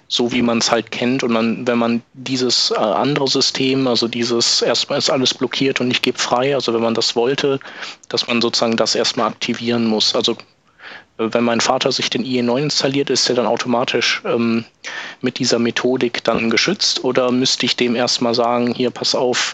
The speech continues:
ähm, du musst mal hier das eine Knöpfchen aktivieren und dann bist du erst sicher"?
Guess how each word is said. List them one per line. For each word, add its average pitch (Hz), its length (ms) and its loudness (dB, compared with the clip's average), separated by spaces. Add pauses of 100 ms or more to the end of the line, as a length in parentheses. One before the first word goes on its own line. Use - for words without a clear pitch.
ähm, 120 460 0
du - 80 -4
musst 120 320 0
mal 117 160 2
hier 120 160 2
das 117 280 2
eine 120 200 2
Knöpfchen 120 540 0
aktivieren 117 600 0
und 113 200 0
dann 113 240 2
bist - 200 0
du 107 60 2
erst 110 160 0
sicher"? 110 320 0